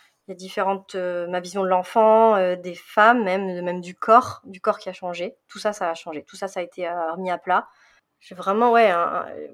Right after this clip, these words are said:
il y a eu une renaissance, quoi. Il y a eu, heu, il y a eu, heu, une renaissance, je dirais, enfin, donc une naissance de moi. Je, je vais bien dire que je sais pas qui, qui a mis au monde qui entre, <laughs> entre mon fils et moi.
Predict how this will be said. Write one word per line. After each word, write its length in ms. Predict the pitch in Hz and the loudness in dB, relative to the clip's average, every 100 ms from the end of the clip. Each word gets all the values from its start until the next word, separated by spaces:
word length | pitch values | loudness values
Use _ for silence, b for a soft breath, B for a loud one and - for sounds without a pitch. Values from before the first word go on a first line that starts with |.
| _ _ | _ _
il 200 | - 196 | -20 -14
y 20 | |
a 40 | 208 | -12
eu 80 | |
une 160 | 202 208 | -8 -2
renaissance, 580 | 214 233 233 - 226 - | 2 2 0 0 -2 -2
quoi. 200 | 196 175 | -6 -6
Il 60 | 185 | -6
y 20 | |
a 60 | 185 | -8
eu, 160 | 196 | -4
heu, 160 | 185 180 | -4 -4
il 60 | |
y 40 | 190 | -6
a 60 | 185 | -6
eu, 140 | 202 | -4
heu, 540 | 185 175 170 165 - - - - - | -4 -4 -6 -6 -8 -12 -16 -18 -16
une 160 | 214 196 | -12 -8
renaissance, 640 | 202 214 208 254 247 - | -6 -6 -6 -2 -2 -4
je 60 | 208 | -8
dirais, 180 | 202 208 | -6 -4
enfin, 260 | 190 180 - - | -2 -4 -6 -12
donc 240 | 196 - | -16 -12
une 140 | 208 | -8
naissance 440 | 214 208 233 214 196 | -6 -6 -4 -4 -6
de 100 | 196 | -8
moi. 380 | 202 240 254 - _ | 0 4 4 2 _
Je, 160 | _ - | _ -16
je 100 | - | -16
vais 180 | - 180 | -16 -16
bien 100 | 165 | -16
dire 180 | - | -16
que 120 | - 175 | -20 -20
je 100 | - | -20
sais 140 | - | -18
pas 140 | 170 190 | -14 -14
qui, 280 | - 180 | -14 -20
qui 180 | - - | -14 -6
a 40 | 190 | -4
mis 140 | 196 | -2
au 60 | 190 | -2
monde 200 | 190 190 | -2 -4
qui 220 | - 247 | -6 -4
entre, 260 | 185 - | -4 -8
<laughs> 280 | 175 175 - | -18 -14 -16
entre 200 | - - | -16 -16
mon 80 | 190 | -16
fils 320 | - - - | -16 -20 -18
et 40 | 208 | -8
moi. 200 | 208 | -6